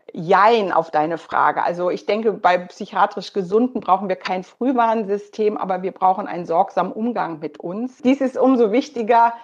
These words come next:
in Zeiten von Homeoffice oder auch jetzt, äh, vielen virtuellen Konferenzen. Wir haben vergessen, ähm,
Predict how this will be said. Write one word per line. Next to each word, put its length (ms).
in 200
Zeiten 400
von 260
Homeoffice 880
oder 420
auch 220
jetzt, 420
äh, 120
vielen 440
virtuellen 580
Konferenzen. 1120
Wir 160
haben 240
vergessen, 840
ähm, 560